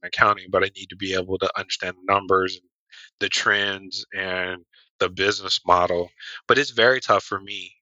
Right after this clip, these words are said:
It was very tough because, you know, I, I grew up getting the gold stars, right? Like, you know, my,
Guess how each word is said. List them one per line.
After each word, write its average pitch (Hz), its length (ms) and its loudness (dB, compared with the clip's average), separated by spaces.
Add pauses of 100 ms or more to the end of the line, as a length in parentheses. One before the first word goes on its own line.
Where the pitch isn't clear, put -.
(100)
It 110 60 2
was 110 100 0
very 104 260 4
tough 98 280 -2
because, 95 520 0 (460)
you 107 120 -8
know, 92 180 2 (100)
I, 107 140 4 (1200)
I 117 140 4
grew 117 360 4
up 117 240 4
getting 101 300 -2
the 98 80 -8
gold 95 280 2
stars, 92 480 4
right? 90 220 2
Like, 92 220 -2 (180)
you 95 100 -14
know, 92 200 0 (420)
my, 101 260 2